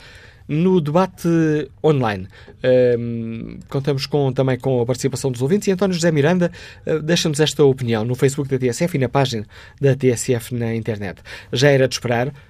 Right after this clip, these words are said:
estamos na antecâmara de eleições legislativas. Há que marcar território. Mais ainda, depois da crepitosa derrota eleitoral do P C P,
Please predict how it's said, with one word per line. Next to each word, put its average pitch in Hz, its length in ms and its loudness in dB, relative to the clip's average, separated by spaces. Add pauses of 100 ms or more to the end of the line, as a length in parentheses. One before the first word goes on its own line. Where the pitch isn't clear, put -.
(120)
estamos 143 420 2
na 135 140 2
antecâmara 147 560 4
de 131 80 2
eleições 131 420 2
legislativas. 117 720 -4 (260)
Há 127 140 -2
que 131 120 -6
marcar 135 300 2
território. 120 520 -4 (560)
Mais 131 240 2
ainda, 175 320 4
depois 135 340 6
da 131 100 0
crepitosa 147 480 2
derrota 120 640 0
eleitoral 123 440 0
do 117 100 -6
P 131 100 0
C 127 140 -2
P, 135 300 0